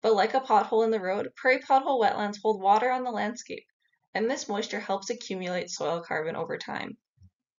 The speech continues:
You can see in this image the ponds of the prairie pothole wetlands, but there are some wetlands that are hard to spot because this water has dried up.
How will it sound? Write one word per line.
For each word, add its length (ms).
You 140
can 160
see 160
in 80
this 140
image 360
the 140
ponds 340
of 80
the 100
prairie 280
pothole 440
wetlands, 540
but 120
there 160
are 40
some 280
wetlands 400
that 120
are 80
hard 220
to 60
spot 440
because 240
this 200
water 220
has 160
dried 300
up. 160